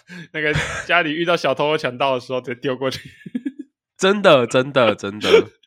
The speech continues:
Speaker 1: 酵素是干嘛用的啊？那个私酿酵素是拿来干嘛的？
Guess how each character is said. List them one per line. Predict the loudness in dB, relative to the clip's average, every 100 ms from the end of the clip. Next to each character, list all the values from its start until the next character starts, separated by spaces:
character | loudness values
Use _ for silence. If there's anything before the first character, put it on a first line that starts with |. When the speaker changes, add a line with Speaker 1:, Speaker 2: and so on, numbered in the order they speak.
| _
Speaker 1:
酵 | -6 0 0
素 | -2 -10
是 | -10 -12 -6
干 | -6
嘛 | -6 -10
用 | -12
的 | -14
啊？ | -20 -18
那 | -16
个 |
私 | -16 -14
酿 | -12 -12
酵 | -12
素 | -12 -14
是 | -18 -18
拿 | -16
来 | -16
干 | -14 -14
嘛 |
的？ | -14